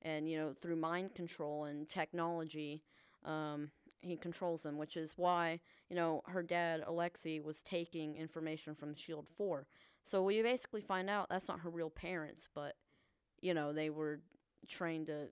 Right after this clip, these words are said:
you know, kinda with this mission to have them. And so, you know, it's a whole complete disaster of a family. And so then fast forward twenty-one years, and basically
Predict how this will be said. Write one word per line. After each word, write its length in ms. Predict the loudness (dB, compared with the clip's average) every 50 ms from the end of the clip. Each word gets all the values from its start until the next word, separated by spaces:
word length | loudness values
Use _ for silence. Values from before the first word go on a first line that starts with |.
| _ -6
you 160 | -4 -4 -2
know, 160 | -2 -4 -4 -6
kinda 220 | -4 -4 -4 -4
with 140 | -4 -6 -8 -12 _
this 200 | -14 -10 -6 -4
mission 460 | -2 -2 -2 -4 -6 -8 -8 -8 -12 -14 _ -20 -20 _ _ _
to 80 | -8
have 300 | -6 -4 -2 -2 -2 -2
them. 300 | -2 -2 0 0 -2 -4
And 100 | -4 -6
so, 160 | -4 -2 -2 -2
you 160 | 0 0 0
know, 140 | 0 -2 -2
it's 160 | -4 -2 -2
a 100 | -2 -2 -4 -2
whole 180 | 0 2 2
complete 360 | 2 0 -2 -2 -2 -2 -2 -4
disaster 480 | -6 -4 -2 -2 -2 -2 -4 -6 -6
of 80 | -6 -6
a 60 | -4
family. 460 | 0 0 2 2 2 0 -2 -6 -10 -14 -18 -20 -20 -20 -20 -20 _ _ _ _ -8
And 100 | -6 -2
so 120 | 0 0
then 140 | 2 0 2
fast 320 | 2 4 4 4 4 2
forward 180 | 2 0 0 0
twenty-one 460 | 0 -2 -2 0 0 2 2 2 2
years, 360 | 2 0 0 0 0 0 0
and 200 | 0 0 0 2
basically 640 | 4 4 4 4 2 -4 -8 -4 0 0 2 2 0